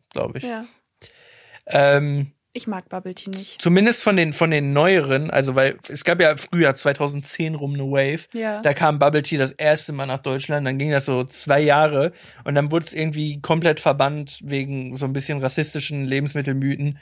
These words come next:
Speaker 1: dass man irgendwie dra-, dran sterben könnte
Speaker 2: Ja.
Speaker 1: und die, äh, Boba, diese, diese Haut, die da drum ist, irgendwie giftig sein könnte.
Speaker 2: Ja.
Speaker 1: Und dann ist es irgendwie zehn Jahre weggegangen und jetzt seit so drei, vier Jahren ist wieder eine komplett neue Wave da,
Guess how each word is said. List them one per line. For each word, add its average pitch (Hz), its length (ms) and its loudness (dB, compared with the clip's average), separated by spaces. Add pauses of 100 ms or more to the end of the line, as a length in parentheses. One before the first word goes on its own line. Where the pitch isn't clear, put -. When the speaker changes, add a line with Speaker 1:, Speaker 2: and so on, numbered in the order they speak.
(220)
Speaker 1:
dass 143 140 0
man 143 140 2
irgendwie 139 200 -2
dra-, 127 240 2
dran 135 200 0
sterben 147 340 4
könnte 147 300 0
Speaker 2:
Ja. 143 160 2
Speaker 1:
und 127 180 -2
die, 123 320 0
äh, 123 340 4
Boba, 135 680 4 (340)
diese, 127 380 -4
diese 127 260 -2
Haut, 160 220 2
die 156 80 -4
da 139 100 2
drum 147 240 -4
ist, 135 220 -6
irgendwie 139 240 -8
giftig 143 320 -4
sein 135 200 2
könnte. 143 260 0
Speaker 2:
Ja. 196 200 -4 (240)
Speaker 1:
Und 160 80 2
dann 175 120 4
ist 214 140 4
es 175 120 2
irgendwie 196 260 2
zehn 214 240 2
Jahre 165 240 4
weggegangen 175 420 2
und 160 100 -4
jetzt 165 140 0
seit 160 180 2
so 156 120 -2 (340)
drei, 170 360 2
vier 190 320 2
Jahren 160 480 2
ist 147 240 -8
wieder 165 140 2
eine 160 180 -2
komplett 175 400 -2
neue 160 300 0
Wave 143 260 -4
da, 151 340 -4